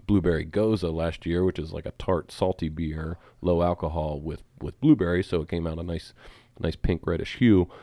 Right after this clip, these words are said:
Um, we're taking those blueberries from, you know, either Howard County or Montgomery County farms, um,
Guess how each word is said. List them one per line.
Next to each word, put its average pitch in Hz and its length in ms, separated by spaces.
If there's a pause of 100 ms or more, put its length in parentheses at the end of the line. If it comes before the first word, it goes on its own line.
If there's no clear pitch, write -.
(200)
Um, 78 320
we're 135 120
taking 123 280
those 90 160
blueberries 90 400
from, 90 540 (680)
you 95 100
know, 82 140
either 85 200
Howard 90 260
County 85 280
or 80 60
Montgomery 82 320
County 85 340 (140)
farms, 90 560 (400)
um, 76 420